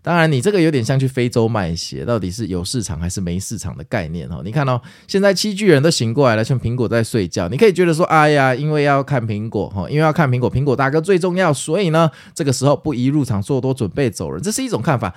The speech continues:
你也可以想成六个巨人都醒过来了，其实大家是蹲在火炉旁边等苹果大哥归来。如果你这样想，你现在就会充满着恐惧吼，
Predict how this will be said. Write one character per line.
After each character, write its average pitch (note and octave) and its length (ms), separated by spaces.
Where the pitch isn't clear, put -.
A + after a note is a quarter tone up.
你 D3+ 140
也 C3+ 100
可 B2+ 80
以 C3+ 60
想 D#2+ 200
成 D#2+ 240
六 D3 220
个 A2 100
巨 B2 140
人 F2+ 100
都 F#2+ 80
醒 - 240
过 F#2+ 180
来 B1 120
了， - 80
其 - 160
实 A2 100
大 A#2+ 180
家 A2 160
是 A2 140
蹲 B2 340
在 A2+ 200
火 F2+ 280
炉 E2+ 140
旁 F2 240
边 G#2 320
等 D#2+ 260
苹 F#2 200
果 F2+ 180
大 F2+ 220
哥 F2+ 180
归 G2+ 260
来。 D2 260
如 A3 100
果 G3+ 140
你 G#2+ 100
这 C3+ 120
样 A#2+ 120
想， E2+ 220
你 F2+ 80
现 A#2 160
在 A2+ 80
就 A2 100
会 G#2+ 60
充 G#2 260
满 F2+ 160
着 F2 100
恐 D2 360
惧 E2+ 300
吼， D#2 240